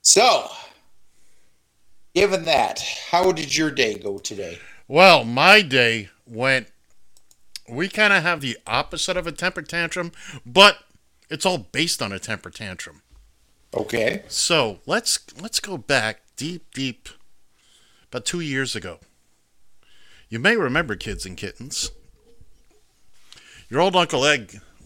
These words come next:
Speaker 2: was pulling into the driveway back at the old South Florida campus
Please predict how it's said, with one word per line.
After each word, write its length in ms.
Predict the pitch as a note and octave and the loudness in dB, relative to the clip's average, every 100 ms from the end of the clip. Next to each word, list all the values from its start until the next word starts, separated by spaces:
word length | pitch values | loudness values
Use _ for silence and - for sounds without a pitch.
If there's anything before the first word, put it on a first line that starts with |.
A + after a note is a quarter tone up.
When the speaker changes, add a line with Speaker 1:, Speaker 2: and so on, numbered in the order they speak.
| G#2 | -18
Speaker 2:
was 100 | F#2+ | -16
pulling 300 | - D3+ D#3 | -10 -8 -8
into 240 | C#3+ C#3 | -8 -8
the 80 | A2 | -6
driveway 420 | A2+ B2+ A#2+ G2+ | 0 0 0 -4
back 220 | G#2 A2+ | -4 -4
at 80 | A2 | -4
the 80 | A2 | -6
old 180 | A2 G#2 | -6 -6
South 300 | - G#2+ - | -6 -6 -8
Florida 500 | - A2 A2+ F#2+ F2 _ _ - - - | -10 -6 -6 -8 -14 _ _ -20 -20 -20
campus 680 | - A2+ G2 F2+ - - - | -8 -8 -8 -8 -8 -8 -12